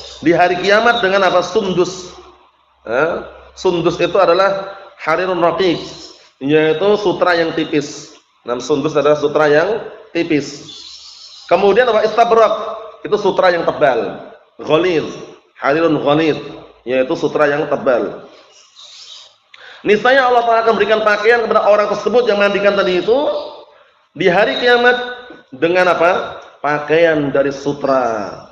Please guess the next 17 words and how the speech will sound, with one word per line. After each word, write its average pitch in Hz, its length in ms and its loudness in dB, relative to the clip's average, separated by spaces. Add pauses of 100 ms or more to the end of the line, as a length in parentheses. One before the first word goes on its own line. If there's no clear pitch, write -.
(280)
Ya. 131 560 -4
Nah, 117 320 -2
maksudnya 127 480 -2
sutra 165 800 0 (640)
yang 143 240 -2
tipis 151 400 -2
dan 143 80 0
sutra 147 320 0
yang 139 80 -4
tebal 170 560 0 (480)
yang 135 160 -2
diambilkan 131 560 -2
dari 120 160 -2
surga. 107 800 -6 (160)
Nah, 110 240 -2
maksudnya 117 480 -2
adalah 147 480 -2